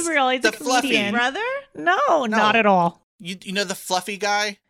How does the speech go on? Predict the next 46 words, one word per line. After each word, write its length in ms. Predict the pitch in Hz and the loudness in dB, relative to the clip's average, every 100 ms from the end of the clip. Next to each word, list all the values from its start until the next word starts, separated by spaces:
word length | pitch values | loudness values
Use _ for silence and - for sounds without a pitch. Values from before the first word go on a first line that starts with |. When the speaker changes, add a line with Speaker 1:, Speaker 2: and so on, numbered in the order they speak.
| - | -8
Speaker 2:
Oh, 80 | |
Speaker 1:
He's 160 | 269 302 | -2 0
Speaker 2:
man. 100 | 330 | 2
Speaker 1:
really 180 | 339 339 | 2 2
Speaker 2:
All 80 | - | 2
Speaker 1:
cute. 100 | 330 | 2
Speaker 2:
right. 80 | |
Speaker 1:
He's, 120 | 302 277 | 2 2
like, 180 | 302 - | 2 2
this 200 | 311 - | -6 -4
chunky 480 | - 311 302 311 | -4 -4 -4 -8
Hispanic 440 | 294 294 269 262 247 | -8 -6 -4 -4 -4
guy. 220 | 220 190 | 0 0
He's 120 | 196 | 0
adorable, 520 | 208 226 214 185 175 170 | -4 -4 -4 -4 -4 -4
but 80 | |
he's 260 | 202 214 - - | -6 -8 -12 -12
hysterical, 1080 | - 233 - - - 233 214 - 170 170 - | -8 -8 -10 -12 -2 0 0 -4 -6 -4 -6
and 400 | 202 190 190 202 - _ | -8 -8 -8 -12 -16 _
I 100 | 196 | -10
don't 100 | 185 175 | -8 -6
know. 60 | |
I 40 | 196 | -4
love 240 | 196 175 | -2 -4
him. 220 | 160 185 - _ | -6 -12 -14 _
Speaker 2:
No, 180 | 156 170 | -2 -2
it 80 | 160 | 0
was 140 | 165 | -2
just 160 | 196 190 | -2 0
afterwards. 520 | 160 160 170 160 131 | 0 0 -4 -6 -6
My 100 | 147 | -6
friend 320 | 143 151 151 139 | -4 -4 -4 -6
was 240 | 135 - _ _ _ - | -8 -8 _ _ _ -10
drunk. 340 | 147 147 143 | -4 -4 -2
I 140 | 135 143 | -2 -2
was 160 | 135 | -4
drunk, 440 | 117 139 135 135 - | -6 -6 -6 -8 -10
and 160 | 120 | -10
he 460 | 117 131 135 131 123 _ _ 139 143 | -10 -8 -8 -8 -12 _ _ -20 -14
would 300 | 135 123 117 | -12 -10 -6
give 180 | 135 | -6
himself 480 | 139 131 - 120 117 | -6 -8 -6 -6 -8
stick 240 | - 131 131 | -8 -8 -10
and 100 | 120 | -10
poke 200 | 127 123 | -10 -6
tattoos 520 | 127 120 123 117 | -6 -6 -10 -10